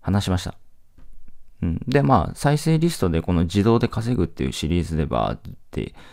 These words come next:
えー、言ってますし、まあ、商品内容だったりとか、まあ、あと最後の特典ですね。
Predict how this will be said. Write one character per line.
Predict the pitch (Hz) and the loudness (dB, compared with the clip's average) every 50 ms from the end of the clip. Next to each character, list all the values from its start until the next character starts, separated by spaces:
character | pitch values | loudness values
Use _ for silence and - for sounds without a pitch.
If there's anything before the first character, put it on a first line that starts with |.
| - - - - | -20 -20 -16 -10
え | - 69 60 | -6 -6 -4
ー、 | 57 | -2
言 | 76 90 85 | -2 -2 -2
っ | |
て | - - - | -2 0 2
ま | 98 101 110 | 2 2 2
す | 110 - | 2 -2
し、 | - - - 90 82 | -6 -4 -2 0 2
ま | 82 85 85 | 2 2 2
あ、 | 80 | 0
商 | - - 92 95 | 0 0 0 0
品 | - 95 95 98 | 2 2 2 4
内 | 98 95 92 92 | 4 4 2 2
容 | 80 71 67 | 0 0 -2
だ | 65 | -2
っ | - - | -4 -6
た | - - 92 | -4 -4 -4
り | 92 - | -4 -4
と | - - | -6 -8
か、 | - - - - 131 - - - - - - - | -4 -2 0 0 0 0 -4 -8 -16 -20 -16 -8
ま | - 135 135 123 | -2 0 2 4
あ、 | 98 117 | 4 4
あ | 127 | 2
と | - - - | 2 0 -4
最 | - - 147 135 123 | -2 0 0 2 2
後 | - 76 71 | 0 0 -2
の | 64 - - - - - | -2 -4 -6 -10 -12 -10
特 | - 101 92 - - | -8 -8 -8 -4 -2
典 | - 110 110 | -2 0 0
で | 113 | -2
す | - - - | -4 -6 -8
ね。 | - - | -8 -8